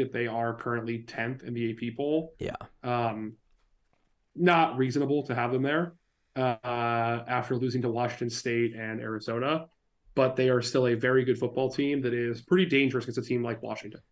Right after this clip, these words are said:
Speaker 2: Yeah. God, it fucking sucks that they lost to Washington State. That's so shitty that they, that they managed that, and then Washington State immediately fell apart. Um, that sucks. It's
Speaker 1: Yeah, Washington State has lost every game since. Yeah.
Speaker 2: <laughs> God, fuck.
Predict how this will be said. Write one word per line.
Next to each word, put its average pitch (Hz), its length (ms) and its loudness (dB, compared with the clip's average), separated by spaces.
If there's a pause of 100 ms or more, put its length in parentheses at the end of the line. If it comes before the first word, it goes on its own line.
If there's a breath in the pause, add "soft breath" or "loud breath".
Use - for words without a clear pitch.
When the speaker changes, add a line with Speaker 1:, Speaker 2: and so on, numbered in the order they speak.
(160)
Speaker 2:
Yeah. - 120 -6 (320)
God, - 220 -2
it - 100 -6
fucking - 300 -6
sucks - 340 -4
that 80 140 -8
they - 80 -6
lost - 300 -2
to - 60 -6
Washington - 500 -6
State. - 420 -6
That's 160 280 0
so 131 220 4
shitty 101 520 0 (420 loud breath)
that 95 160 -6
they, 98 160 -2 (120)
that 90 160 -4
they 82 120 -4
managed 82 500 -6
that, 82 200 -2
and 85 100 -6
then 98 160 -4
Washington 92 460 -4
State 87 220 -4
immediately 85 460 -8
fell - 220 -8
apart. - 380 -10 (400 loud breath)
Um, - 460 -4 (140)
that - 160 -4
sucks. - 440 -4
It's 139 260 2
Speaker 1:
Yeah, - 260 2
Washington 190 240 4
State 170 120 6
has 156 120 4
lost 143 220 0
every 131 240 2
game 117 200 0
since. - 380 -10
Yeah. - 160 -6
Speaker 2:
<laughs> - 40 -6
God, - 400 -2 (320)
fuck. - 600 -2